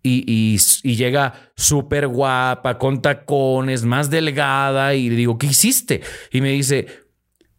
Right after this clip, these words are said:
"Apliqué restricción". ¿Y sabes qué sentí? Me sentí más grande. Esa fue la palabra que usó. Me sentí más grande. Me sentí más poderosa. Me sentí más fuerte, pero en especial me sentí grande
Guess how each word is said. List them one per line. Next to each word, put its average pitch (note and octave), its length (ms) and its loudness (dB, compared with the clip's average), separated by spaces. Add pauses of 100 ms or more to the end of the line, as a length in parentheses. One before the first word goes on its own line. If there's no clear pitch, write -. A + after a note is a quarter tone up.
(100)
"Apliqué A#2+ 340 -2
restricción". - 720 -2 (540)
¿Y D3 80 0
sabes E3+ 300 2
qué - 100 -4
sentí? G3 640 0
Me B2 160 2
sentí B2+ 320 0
más D3+ 240 2
grande. D3 520 0
Esa D3+ 160 0
fue D#3+ 140 0
la D#3 100 -2
palabra B2+ 300 0
que - 80 -4
usó. C#3 240 2
Me B2+ 140 0
sentí A#2 300 0
más D3 220 0
grande. D3+ 460 0 (440)
Me C#3+ 140 2
sentí C3+ 360 0
más D#3 220 0
poderosa. C3 840 0 (600)
Me C#3 120 2
sentí C#3 260 0
más C#3+ 200 2
fuerte, - 580 -2
pero B2+ 160 0
en C3 80 -2
especial C3+ 420 0
me C#3+ 100 2
sentí B2 540 0
grande F#2+ 540 0